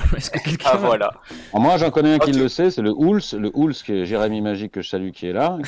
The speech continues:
Speaker 3: qui <laughs> m'en a fait toute une tartine, parce que ce mec-là a commencé, euh, près de chez lui, là, à Bourges, et il a été formé en dix, visiblement. Voilà.
Speaker 1: Ah, mais oui.
Speaker 3: Euh,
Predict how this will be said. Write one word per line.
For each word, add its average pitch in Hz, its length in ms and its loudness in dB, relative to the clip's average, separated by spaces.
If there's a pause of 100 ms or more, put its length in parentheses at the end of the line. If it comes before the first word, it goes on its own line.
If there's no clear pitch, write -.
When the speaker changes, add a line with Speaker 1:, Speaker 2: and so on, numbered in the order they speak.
Speaker 3:
qui 80 440 -6
<laughs> - 20 -12
m'en 80 300 -10
a 78 60 -12
fait 87 120 -6
toute 104 200 -8
une 101 100 -2
tartine, 147 420 -2
parce - 200 -6
que 90 80 -6
ce 90 260 -2
mec-là 92 340 -2
a 87 60 -2
commencé, 87 480 -6
euh, 80 240 -4
près 82 160 -10
de 76 60 -12
chez 92 100 -8
lui, 90 160 -4
là, 80 180 -8
à 78 60 -10
Bourges, 135 300 -2 (340)
et 113 100 0
il 98 100 2
a 90 40 2
été 87 180 -2
formé 127 600 2
en 120 120 2
dix, 113 300 -2
visiblement. 85 460 -6 (400)
Voilà. 95 300 -4
Speaker 1:
Ah, - 60 -18
mais 82 140 -16 (240)
oui. - 60 -14 (140)
Speaker 3:
Euh, 62 1080 -6